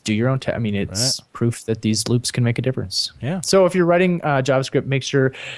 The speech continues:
Speaker 1: you are keeping performance in, in mind. You don't want your page too clunky. And so
Speaker 2: Absolutely.
Speaker 1: learn the, learn the good loops.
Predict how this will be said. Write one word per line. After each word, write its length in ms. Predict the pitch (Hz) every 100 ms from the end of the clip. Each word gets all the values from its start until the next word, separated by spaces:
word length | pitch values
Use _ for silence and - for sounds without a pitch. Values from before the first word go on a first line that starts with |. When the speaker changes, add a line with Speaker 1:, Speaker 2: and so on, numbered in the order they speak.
| - -
Speaker 1:
you 260 | 123 127
are 260 | 123 123 120
keeping 320 | 120 139 131
performance 480 | 120 123 135 127 120
in, 140 | 123 113
in 160 | 123 120
mind. 340 | 107 110 120
You 80 | 107
don't 160 | 113
want 220 | 107 110 107
your 80 |
page 320 | 104 107 104 -
too 180 | 143
clunky. 500 | 135 - 120 139 156 - -
And 420 | 104 98 98 -
so 460 | - 110 98 107 120 - _ -
Speaker 2:
Absolutely. 600 | 104 - - 147 233 226
Speaker 1:
learn 100 | 110 -
the, 140 | 120 120 - - - -
learn 160 | 113
the 40 | 123
good 160 | 143
loops. 300 | 147 208 -